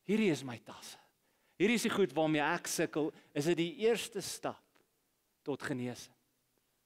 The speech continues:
Dawid, 'n paar verse voor dit sê hy, "Sy liggaam kwyn onder hierdie bagasie, hierdie goed wat hy dra." En net twee verse na dit, hoor wat sê hy in Psalm tweeëndertig vers vyf, net twee verse na dit.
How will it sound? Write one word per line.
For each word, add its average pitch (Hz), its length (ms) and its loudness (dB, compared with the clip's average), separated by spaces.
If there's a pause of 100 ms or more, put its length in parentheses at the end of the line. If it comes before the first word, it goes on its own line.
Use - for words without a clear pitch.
(120)
Dawid, 175 520 2 (1200)
'n - 100 -12
paar 185 240 4
verse 180 340 0
voor 190 280 4
dit 196 180 6
sê 185 220 2
hy, 175 220 4 (440)
"Sy - 140 -4
liggaam 185 480 2
kwyn 202 360 2
onder 175 200 4
hierdie 170 180 2
bagasie, 165 540 0
hierdie 139 180 -2
goed 175 180 0
wat 175 120 -6
hy 170 120 2
dra." 139 260 -2 (800)
En 120 100 -10
net 254 220 2
twee 254 200 2
verse 214 420 0
na 156 240 2
dit, 147 120 2
hoor 185 180 0
wat 233 140 -2
sê - 140 -2
hy 190 60 4
in 185 80 0
Psalm 175 380 -2
tweeëndertig 160 520 0
vers 147 240 -2
vyf, - 380 -6
net 226 400 -2
twee 240 180 2
verse 160 400 -2
na 117 100 -16
dit. - 320 -20